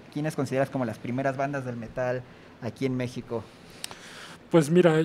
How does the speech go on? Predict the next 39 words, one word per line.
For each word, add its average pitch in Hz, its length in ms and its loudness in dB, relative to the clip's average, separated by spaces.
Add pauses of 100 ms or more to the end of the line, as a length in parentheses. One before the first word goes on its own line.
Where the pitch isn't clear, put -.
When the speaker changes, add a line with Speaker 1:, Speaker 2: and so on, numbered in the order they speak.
Speaker 2:
yo 214 320 10
comencé 185 380 4
en 196 80 2
esto 185 240 0
de 160 60 2
la - 100 0
música 208 600 4
desde 151 340 6
mil 175 180 4
novecientos 180 340 0
setenta 147 440 0
y 151 140 6
ocho 254 240 6
aproximadamente, 175 920 4 (360)
obviamente 160 440 2
con 127 240 -4
los 127 200 -6
Kiss 247 580 6
y 165 160 -2
ya 160 160 4
después 151 460 0
más 147 240 -2
adelante 139 760 0
con 131 220 -4
los 131 180 -4
Beatles, 190 540 8
Creedence 180 760 2
y, 123 360 -6
y 160 80 0
todo 233 200 6
lo 190 120 2
que - 80 -4
pasaban 170 360 2
en, 131 180 -2 (460)
en 151 200 4
la 151 100 4
radio, 156 500 6
¿no? 175 280 2 (120)
Y, 226 380 4